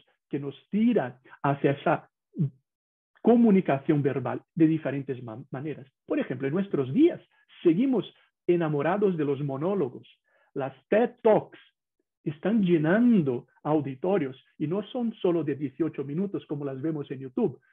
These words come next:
Cuando vas a un evento de ted Talk son varias ted Talks a lo largo del día. O sea, la gente, al-, hay algo en nosotros,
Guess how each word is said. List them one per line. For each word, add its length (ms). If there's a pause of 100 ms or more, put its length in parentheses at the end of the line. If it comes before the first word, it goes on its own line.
Cuando 180
vas 200
a 40
un 100
evento 280
de 60
ted 260
Talk 200
son 180 (160)
varias 760
ted 240
Talks 300
a 120
lo 140
largo 480
del 260
día. 280 (380)
O 60
sea, 120
la 160
gente, 480 (520)
al-, 240 (200)
hay 140
algo 300
en 120
nosotros, 580